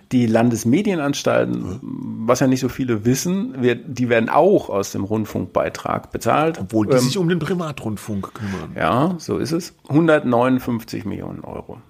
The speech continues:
Speaker 1: So, macht acht Komma vier zwei zwei Milliarden. Und warum ist das gestiegen? Ganz klar, weil im vergangenen August, ähm,
Speaker 2: Erhöhung.
Speaker 1: der Rundfunkbeitrag dann, äh, erhöht wurde von siebzehn fünfzig auf achtzehn sechsunddreißig.
Speaker 2: Ja, gut.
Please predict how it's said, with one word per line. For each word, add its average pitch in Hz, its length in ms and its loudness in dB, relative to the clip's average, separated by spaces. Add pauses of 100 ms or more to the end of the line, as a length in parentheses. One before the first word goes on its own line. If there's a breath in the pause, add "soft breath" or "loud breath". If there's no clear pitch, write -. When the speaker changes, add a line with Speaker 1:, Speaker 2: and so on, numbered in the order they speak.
Speaker 1:
So, 104 100 2
macht 110 280 0
acht 139 200 -2
Komma 127 220 0
vier 151 400 -4
zwei 120 260 -2
zwei 117 220 -2
Milliarden. 110 440 2
Und 127 140 2
warum 123 420 2
ist 151 260 0
das 143 200 2
gestiegen? 147 540 -2
Ganz 101 320 -2
klar, 131 360 4
weil 113 300 2
im 127 240 0
vergangenen 123 760 -2
August, - 960 0
ähm, 120 640 -2 (280 soft breath)
Speaker 2:
Erhöhung. 95 220 -12
Speaker 1:
der 107 220 6
Rundfunkbeitrag 110 920 2
dann, 95 380 0
äh, 98 200 -4
erhöht 117 460 4
wurde 107 300 4
von 95 240 -2
siebzehn 107 420 0
fünfzig 131 680 0
auf 98 240 0
achtzehn - 400 -4
sechsunddreißig. - 640 -10 (320)
Speaker 2:
Ja, 82 260 -2 (320)
gut. - 240 -8